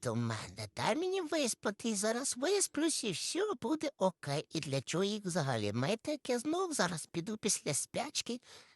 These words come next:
на вулицю, а там дощики десь.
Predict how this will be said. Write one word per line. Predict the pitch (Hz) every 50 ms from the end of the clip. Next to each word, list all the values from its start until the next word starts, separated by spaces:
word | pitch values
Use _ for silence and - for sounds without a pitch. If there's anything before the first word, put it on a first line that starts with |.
| _ -
на | - 131 135 135
вулицю, | 113 113 147 180 220 285 339 311 - - - -
а | - - -
там | - - 175 202 233 -
дощики | 269 247 247 226 226 254 226 - - - - - 330 302
десь. | 254 277 240 208 - - -